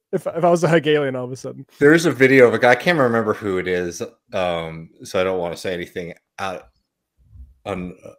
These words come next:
Speaker 2: incorrect about them, but there's a video of somebody, like, freaking out at Times Square about Hegel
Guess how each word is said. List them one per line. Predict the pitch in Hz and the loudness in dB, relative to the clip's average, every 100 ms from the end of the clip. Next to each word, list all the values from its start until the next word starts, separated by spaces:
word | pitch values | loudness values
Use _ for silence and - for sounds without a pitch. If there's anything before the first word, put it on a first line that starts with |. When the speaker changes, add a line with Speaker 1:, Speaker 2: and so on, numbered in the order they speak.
| _ | _
Speaker 2:
incorrect | 104 - 90 87 - | -14 -12 -6 -6 -4
about | 90 85 | -6 -4
them, | 90 | -4
but | 101 | 0
there's | 120 120 | 2 2
a | |
video | 113 135 123 | 4 4 4
of | |
somebody, | - 113 110 107 | 2 2 2 2
like, | 95 - | 0 -4
freaking | - 113 104 101 | -6 -4 -4 -2
out | 90 90 | -2 -2
at | - | -6
Times | 101 87 82 | -8 -8 -8
Square | - 87 85 | -8 -4 -2
about | 87 87 82 | -2 -6 -6
Hegel | 90 82 82 80 | -6 -4 -6 -8